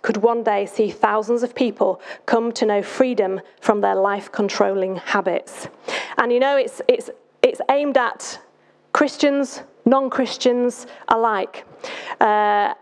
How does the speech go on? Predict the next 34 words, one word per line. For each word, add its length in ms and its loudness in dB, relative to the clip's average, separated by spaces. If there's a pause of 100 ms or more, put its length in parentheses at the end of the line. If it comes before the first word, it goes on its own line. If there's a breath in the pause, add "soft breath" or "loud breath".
(280)
but 180 2
it, 320 -2
it 160 2
has, 380 -2 (100)
as 180 -2
I 40 -6
say, 260 2
Jesus 440 0
in 260 0
there 420 0
right 300 0
from 140 0
the 120 2
outset, 460 -2
because 260 -4
we 140 2
believe 240 2
ultimately 680 0 (240 loud breath)
that's 240 0
where 140 0
true 260 0
freedom 460 0
comes. 640 -4 (280 loud breath)
Uh, 160 2
and 160 -2
so 140 2
the 80 0
course 420 0
is 80 0
very 180 2
much 240 -2
tailored 540 0 (240 loud breath)
toward 480 2
that. 380 -2